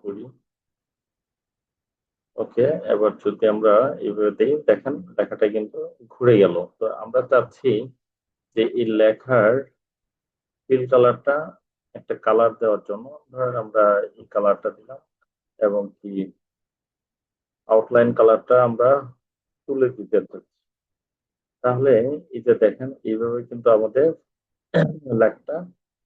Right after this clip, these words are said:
আমরা ঘোরাতে পারলাম। এখন যদি আমি চাই আরো একটু ঘোরাইতে,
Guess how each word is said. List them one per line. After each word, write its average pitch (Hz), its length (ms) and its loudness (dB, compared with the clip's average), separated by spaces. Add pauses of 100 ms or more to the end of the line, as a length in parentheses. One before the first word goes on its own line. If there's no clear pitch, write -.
আমরা 113 220 -2
ঘোরাতে 110 380 0
পারলাম। 92 360 -8
এখন 123 300 -12
যদি 135 220 -2
আমি 117 160 -6
চাই 110 200 0 (120)
আরো 127 260 -6
একটু 139 220 -20
ঘোরাইতে, 113 520 -4